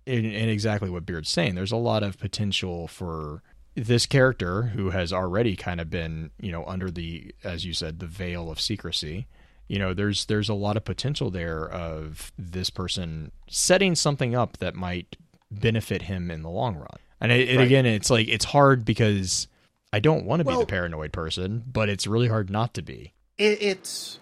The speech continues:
Speaker 2: as we kinda said early on, it's your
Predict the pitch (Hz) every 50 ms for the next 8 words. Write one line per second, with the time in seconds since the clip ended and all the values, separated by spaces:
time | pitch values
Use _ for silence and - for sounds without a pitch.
0 | - _ _ _ - - 175 180 190 185 - 190 165 - - 165 170 156 143 -
1 | - - 139 123 135 - 143 147 143 127 120 113 117 - 127 147 185 190 170 127
2 | 107 107 107 - - _ _ _ _ _ 131 135 139 131 - - 135 117 127 139
3 | 147 156 156 160 160 147 143 120 113